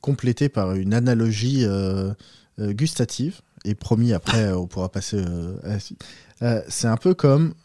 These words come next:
quand on t'a privé de dessert pendant six mois, là, on te met une part de gâteau, tu te jettes dessus, et ben, tu la savoures pas autant que quand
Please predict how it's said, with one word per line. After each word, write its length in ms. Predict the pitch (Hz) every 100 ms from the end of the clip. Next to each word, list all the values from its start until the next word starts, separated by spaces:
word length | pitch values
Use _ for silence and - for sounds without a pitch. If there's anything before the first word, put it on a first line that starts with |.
| _ _ -
quand 200 | 113 107
on 60 |
t'a 140 | 104 98
privé 280 | - 120
de 60 | 123
dessert 360 | 110 107 127 123
pendant 240 | 113 101
six 180 | - 117
mois, 260 | 104 95 147 -
là, 120 | 101
on 80 | 107
te 120 | -
met 140 | 107 139
une 80 |
part 180 | 113 113
de 80 | 104
gâteau, 420 | 98 92 - 104 - - _ -
tu 100 | -
te 140 | 110
jettes 260 | 101 127 147
dessus, 440 | 120 110 - 127 - - - _
et 60 | 101
ben, 140 | 98
tu 160 | - 101
la 100 | 101
savoures 360 | 139 131 120
pas 180 | - 170 160
autant 420 | 131 - 117 - _ _ _ -
que 100 | 113
quand 300 | 98 117